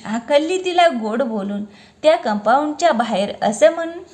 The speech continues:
रमण त्याचं मगाचं हसाय-, हसायचं राहिलेलं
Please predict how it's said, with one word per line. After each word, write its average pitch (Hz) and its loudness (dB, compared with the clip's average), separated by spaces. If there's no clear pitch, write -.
रमण 302 -2
त्याचं 370 2
मगाचं 254 0
हसाय-, 214 -2
हसायचं 202 -2
राहिलेलं 196 -2